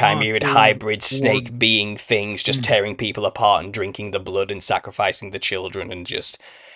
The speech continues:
Speaker 1: just monstrous, horrible things, genetic engineering, the mixing and blending of flesh to create monsters. It was just chaos, absolute chaos.
Speaker 2: I've been to frat parties that are worse, bro.
Speaker 1: <laughs> Oh, yeah, maybe.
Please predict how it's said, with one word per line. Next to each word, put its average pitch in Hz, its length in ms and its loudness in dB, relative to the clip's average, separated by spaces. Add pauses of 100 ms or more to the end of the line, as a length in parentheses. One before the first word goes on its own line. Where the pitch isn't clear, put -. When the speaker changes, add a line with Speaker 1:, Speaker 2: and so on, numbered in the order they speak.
(140)
Speaker 1:
just 147 180 4
monstrous, 123 580 8
horrible 104 420 4
things, 98 380 -2
genetic 113 420 0
engineering, 98 680 -4
the 101 80 -8
mixing 101 460 -2
and 95 100 -12
blending 101 460 -6
of 80 100 -12
flesh - 460 0
to - 80 -18
create 90 320 -4
monsters. 92 580 -4
It 92 100 -6
was 101 100 -6
just 131 220 -2
chaos, - 520 2
absolute 135 560 0
chaos. 190 240 2
Speaker 2:
I've 180 60 -6
been 185 120 2
to 156 140 -4
frat 143 320 -6
parties 123 340 -2
that 113 140 -4
are 110 40 -4
worse, 117 280 -2
bro. - 240 -2 (100)
Speaker 1:
<laughs> 180 200 10
Oh, 180 180 12
yeah, 170 160 12
maybe. 147 520 8